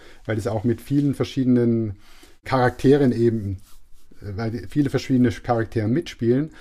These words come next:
dass ich gesagt habe, das ist eigentlich ein Bühnenstück und das wäre noch dann der Höhepunkt von dem Ganzen. Das heißt, erstmal das Werk als solches veröffentlichen, auf,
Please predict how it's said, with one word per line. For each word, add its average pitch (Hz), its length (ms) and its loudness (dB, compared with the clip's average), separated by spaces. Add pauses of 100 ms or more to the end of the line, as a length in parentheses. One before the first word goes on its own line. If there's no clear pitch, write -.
(400)
dass 113 140 -4
ich 117 100 -2
gesagt 107 380 -4
habe, 127 180 -4 (120)
das 101 180 -8
ist 135 120 -6
eigentlich 120 280 -2
ein 107 80 -4
Bühnenstück 156 720 -2 (500)
und 120 680 0 (400)
das 110 300 -6
wäre 123 160 2
noch 117 200 -2
dann 110 360 -4
der 95 160 -4
Höhepunkt 110 420 0
von 92 160 -6
dem 90 140 -8
Ganzen. 90 380 -10
Das 95 160 -10
heißt, 123 280 -4
erstmal 107 540 -4 (580)
das - 760 -6 (260)
Werk 110 400 0
als 143 240 -2
solches 185 680 0 (100)
veröffentlichen, 156 880 -4
auf, - 640 -6